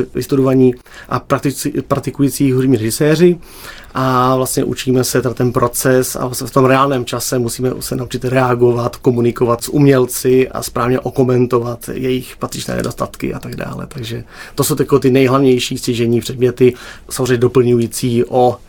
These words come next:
analýzy různých skladeb a zase různých, jako aby člověk z-, jako získal ten vhled do různých hudebních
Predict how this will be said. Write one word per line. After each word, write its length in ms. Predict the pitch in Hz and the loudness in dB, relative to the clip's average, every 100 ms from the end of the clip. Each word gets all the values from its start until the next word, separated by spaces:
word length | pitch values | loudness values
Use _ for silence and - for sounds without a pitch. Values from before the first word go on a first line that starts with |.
| - - - - | -20 -20 -8 -2
analýzy 540 | 131 131 131 120 127 | 2 2 2 4 4
různých 260 | 120 123 123 | 4 2 0
skladeb 640 | - 123 117 117 117 117 - - | -2 -4 0 2 4 2 -2 -12
a 60 | 117 | -12
zase 260 | 120 127 | -8 -6
různých, 340 | 123 120 123 120 | -4 -2 -2 -4
jako 240 | - - | -10 -8
aby 140 | 123 | -6
člověk 240 | 120 135 113 | -4 -4 -2
z-, 80 | 110 | -4
jako 220 | 113 123 | -6 -6
získal 300 | 110 117 113 | -6 -6 -2
ten 120 | 117 | -2
vhled 400 | 107 120 123 - - - - | 0 0 -2 -6 -16 -18 -4
do 140 | 120 | 0
různých 460 | 117 113 113 113 - | 0 0 0 0 -2
hudebních 480 | 120 117 117 113 | -2 0 0 -2